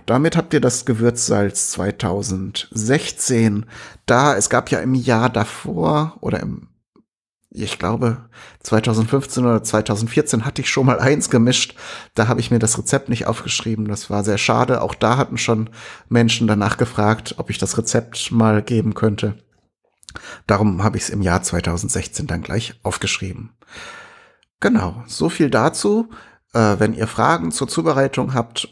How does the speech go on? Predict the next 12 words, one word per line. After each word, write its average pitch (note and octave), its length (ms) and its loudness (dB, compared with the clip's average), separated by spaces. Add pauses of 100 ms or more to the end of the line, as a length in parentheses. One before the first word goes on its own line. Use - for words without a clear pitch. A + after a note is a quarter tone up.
oder, G#2 600 -4 (440)
ähm, G2+ 420 -2 (240)
Rückmeldungen C3+ 760 4
zu A#2 420 -4 (120)
den A2 320 -2
anderen D#3 340 2
Tu-, - 300 -2
Punkten, C3+ 440 -2
die B2+ 140 -6
ich - 280 -8 (120)
erzählt B2 460 2
habe, A#2+ 320 2